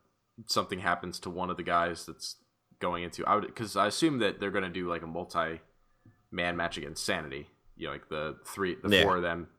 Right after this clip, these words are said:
Speaker 1: versus four people. I assume maybe one woman and then three guys. Like, you know, they have Roderick Strong, they have, uh, maybe, like, No Way Jose gets taken out before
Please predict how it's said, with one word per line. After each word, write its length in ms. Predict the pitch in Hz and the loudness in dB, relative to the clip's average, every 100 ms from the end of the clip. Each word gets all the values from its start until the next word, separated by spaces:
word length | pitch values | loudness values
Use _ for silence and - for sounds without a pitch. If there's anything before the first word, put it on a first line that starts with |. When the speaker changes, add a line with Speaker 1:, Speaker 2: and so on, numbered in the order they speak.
| _ | _
Speaker 1:
versus 500 | 85 82 87 82 - _ _ _ _ _ _ | -4 -2 -2 -4 -8 _ _ _ _ _ _
four 280 | - 95 90 | -10 -2 -2
people. 480 | 92 87 87 78 - _ _ _ _ _ _ _ _ | -2 -6 -4 -6 -8 _ _ _ _ _ _ _ _
I 100 | - | -4
assume 260 | 90 98 90 | 0 0 0
maybe 220 | 85 87 | 0 0
one 280 | 85 90 87 | 0 0 0
woman 240 | 85 85 | -2 -2
and 100 | 85 | -4
then 80 | 82 | -6
three 240 | - 85 80 | -4 -6 -2
guys. 320 | 85 78 76 | -2 -2 -4
Like, 140 | 78 - _ - | -10 -10 _ -8
you 80 | |
know, 60 | 82 | -6
they 60 | 76 | -6
have 160 | 78 | -2
Roderick 260 | 78 80 78 | 0 0 -2
Strong, 380 | - 82 78 78 | 0 2 2 -2
they 120 | 76 | -4
have, 320 | 73 69 - _ _ _ _ _ _ _ _ - | -4 -6 -8 _ _ _ _ _ _ _ _ -6
uh, 220 | 60 64 - _ _ _ | -4 -4 -8 _ _ _
maybe, 300 | - 107 98 | 4 6 6
like, 180 | 95 90 | 6 4
No 140 | 95 92 | 4 6
Way 140 | 95 | 6
Jose 360 | 90 90 92 90 | 4 4 4 4
gets 200 | 92 - | 0 0
taken 240 | 95 90 | -2 2
out 180 | 90 85 | 2 0
before 480 | 87 90 90 87 | -4 0 2 0